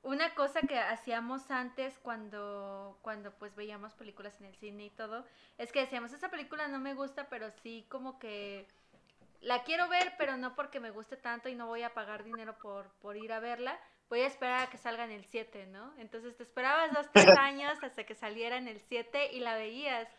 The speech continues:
Speaker 1: Y dices, "Güey, voy a perder dos horas de mi domingo a las diez de la noche con un chingo de comerciales, pero va, cámara, lo vale solo por no pagar",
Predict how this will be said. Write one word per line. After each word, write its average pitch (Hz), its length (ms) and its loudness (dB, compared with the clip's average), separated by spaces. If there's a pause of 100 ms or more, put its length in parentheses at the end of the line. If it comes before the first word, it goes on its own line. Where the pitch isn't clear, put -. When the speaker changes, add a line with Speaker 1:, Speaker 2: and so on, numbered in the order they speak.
(300)
Speaker 1:
Y 247 60 -6
dices, 269 300 0
"Güey, 311 480 4
voy 269 160 0
a 311 260 2
perder 247 360 -2
dos 269 240 -2
horas 262 320 0
de 254 100 -6
mi 220 160 -12
domingo 233 580 -8
a 254 80 2
las 214 180 -4
diez 226 180 -8
de 240 100 -4
la 226 120 -4
noche 226 380 -10
con 220 160 -12
un 220 120 -12
chingo 247 240 -10
de 233 120 -4
comerciales, 226 680 -8
pero 214 180 -4
va, 226 200 -4
cámara, 220 420 -6 (400)
lo 254 160 2
vale 277 300 8
solo 311 360 0
por 240 220 -4
no 233 200 -6
pagar", 247 480 4